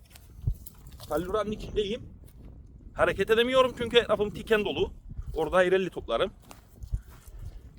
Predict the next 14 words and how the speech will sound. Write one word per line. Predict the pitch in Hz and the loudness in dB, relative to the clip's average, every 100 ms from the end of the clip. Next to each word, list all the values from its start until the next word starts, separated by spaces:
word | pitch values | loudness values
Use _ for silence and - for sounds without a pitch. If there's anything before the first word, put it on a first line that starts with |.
| - - - - - - - 175 | -16 -14 -14 -18 -18 -20 -6 0
Neyse. | 269 247 220 240 269 - - - - - - - - - - - - - - - - - - - - - - - - - - - - - - - - - | 0 0 0 0 -2 -8 -20 -20 -18 -20 -20 -18 -18 -20 -20 -18 -18 -18 -18 -18 -20 -20 -20 -18 -18 -18 -18 -20 -20 -20 -14 -14 -14 -18 -16 -16 -14 0
Korkmam | 175 208 277 294 | 4 6 8 6
ben | 269 | 6
köpekten | - 151 135 139 127 | 0 -6 -8 -6 -4
öyle | 120 | -2
kolay | 123 123 131 | 0 0 2
da. | 240 190 160 - - - - - - - - - - - | 2 2 0 -6 -14 -14 -14 -14 -14 -14 -14 -12 -12 2
Yanımda | 185 202 208 | 2 4 4
da | 233 | 6
değneğim | 240 226 180 220 | 6 6 4 2
var, | 185 | 2
bir | 156 | 0
tane | - 175 | -4 -4
sopa. | 170 196 156 120 | 0 2 4 2